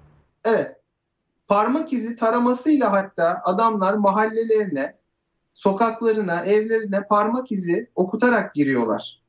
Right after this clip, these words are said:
Hani o kadar, e, şey olmuş ki bu uygulama, e, ve, e, riskliyseniz,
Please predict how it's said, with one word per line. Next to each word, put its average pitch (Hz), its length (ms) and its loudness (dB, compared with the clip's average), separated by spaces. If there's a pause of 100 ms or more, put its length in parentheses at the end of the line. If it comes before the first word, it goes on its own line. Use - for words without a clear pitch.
(340)
Hani 147 200 2
o 156 100 0
kadar, 180 380 0 (580)
e, - 40 -6
şey 160 200 2
olmuş 208 340 0
ki 131 200 2
bu 117 260 -2
uygulama, 127 720 2 (140)
e, - 60 -8 (460)
ve, 202 240 2 (420)
e, 143 80 4 (920)
riskliyseniz, 190 1040 2